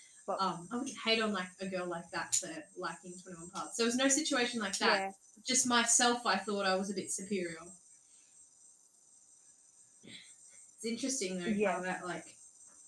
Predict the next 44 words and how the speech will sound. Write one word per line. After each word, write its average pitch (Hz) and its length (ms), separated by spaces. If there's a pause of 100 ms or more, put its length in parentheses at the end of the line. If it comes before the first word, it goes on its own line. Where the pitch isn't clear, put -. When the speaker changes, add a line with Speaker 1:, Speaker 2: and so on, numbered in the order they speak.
(220)
Speaker 2:
how, 233 80
how 220 280
people 254 420
just 220 280
assume 196 460
things, 190 680 (240)
like, 190 160
assume 190 460
you 190 100
think 190 300
you're 196 100
superior. - 380
Oh, 294 360 (400)
that's 269 240
an 233 60
interesting 208 520
one. 175 260 (280)
Co-, 254 280
the 269 80
difference 320 380
between 269 360
confidence 240 600
and 233 100
having 214 320
an 190 100
ego. 196 560 (320)
Far 311 260
out. 175 340 (760)
The 330 100
amount 339 300
of - 60
people 254 380
as 220 160
well 190 360 (260)
that 220 260
in, 214 360 (380)
when 233 160
I 233 80
was 240 140
in 220 100
junior 214 200
year 202 300
that 196 160
just 214 300